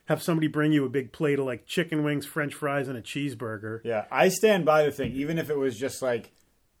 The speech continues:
Speaker 2: the worst grilled cheese ever that they brought you,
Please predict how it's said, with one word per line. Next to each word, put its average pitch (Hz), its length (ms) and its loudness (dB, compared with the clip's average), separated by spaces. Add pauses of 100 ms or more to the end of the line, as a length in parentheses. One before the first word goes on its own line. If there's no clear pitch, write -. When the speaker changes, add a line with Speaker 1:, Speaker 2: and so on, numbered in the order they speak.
(160)
Speaker 2:
the 120 140 -4
worst 123 480 -2
grilled 127 380 -2
cheese 131 340 -4
ever 135 520 -4 (360)
that 120 160 -6
they 120 120 2
brought 113 360 -4
you, 185 240 0